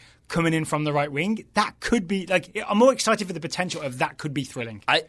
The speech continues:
Speaker 2: and
Speaker 1: And that
Speaker 2: I
Speaker 1: could be a
Speaker 2: guess
Speaker 1: serious weapon for us going
Speaker 2: Mm-hmm.
Speaker 1: forward.
Speaker 2: And this is where I will be maybe more of a downer than you're,
Speaker 1: Yeah, yeah.
Speaker 2: you're being, but, like, that's a lot, as you've already said, that's a lot of could.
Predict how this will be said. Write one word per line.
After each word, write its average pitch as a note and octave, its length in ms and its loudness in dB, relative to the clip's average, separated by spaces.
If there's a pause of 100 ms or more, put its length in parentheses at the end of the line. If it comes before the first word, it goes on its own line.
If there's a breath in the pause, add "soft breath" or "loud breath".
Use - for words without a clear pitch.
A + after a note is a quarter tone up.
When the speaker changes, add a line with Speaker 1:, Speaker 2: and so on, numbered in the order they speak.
(120)
Speaker 2:
and C#3+ 220 4
Speaker 1:
And F3+ 80 -2
that A#3 80 6
Speaker 2:
I - 40 4
Speaker 1:
could E3+ 100 6
be B3+ 80 8
a - 20 10
Speaker 2:
guess G#3 100 6
Speaker 1:
serious G#3+ 340 6
weapon F3+ 320 2
for C3+ 160 -2
us A#2+ 100 -6
going B2+ 160 -2
Speaker 2:
Mm-hmm. B2+ 100 -2
Speaker 1:
forward. A#2+ 280 -2 (100)
Speaker 2:
And C#3 120 2
this D#3+ 140 4
is E3 80 0
where D3 100 8
I B2 80 8
will A#2+ 200 6
be A2 220 4
maybe G#2 280 0
more G2+ 180 0
of F#2 60 0
a F#2+ 40 -4
downer F#2+ 260 2
than G2 140 -4
you're, G2 120 2
Speaker 1:
Yeah, A#3+ 80 10
yeah. B3 160 8
Speaker 2:
you're D3 100 6
being, D#3+ 320 4
but, D3 140 0
like, C3+ 240 4 (520 soft breath)
that's D#3 220 4
a D#3+ 60 0
lot, C#3 240 4
as C#3 200 4
you've E3 140 4
already D3 160 8
said, B2 180 2
that's A2+ 180 0
a A#2 40 0
lot A2 180 4
of G2+ 120 -8
could. - 360 -6